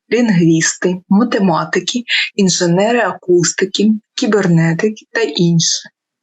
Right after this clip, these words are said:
Проблема ця не нова. За останній час в науці зроблено великі зрушення для її вирішення.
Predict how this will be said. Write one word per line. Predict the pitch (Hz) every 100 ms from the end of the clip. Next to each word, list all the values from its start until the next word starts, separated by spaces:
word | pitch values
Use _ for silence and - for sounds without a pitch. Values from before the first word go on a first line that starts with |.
| 285 320 - - - - - -
Проблема | 190 196 180 262 277 240
ця | 220 226
не | 214 196 190 175
нова. | 156 165 165 139 190 - - - - -
За | - 185
останній | 190 - 262 269 226 208
час | - 247 262 214
в | 196
науці | 185 202 254 - 202
зроблено | 170 196 220 214 202 185
великі | 170 175 233 226 185
зрушення | 165 175 196 247 - 196 170
для | 156 175
її | 165 160 180
вирішення. | 190 170 180 160 156 - - 175 175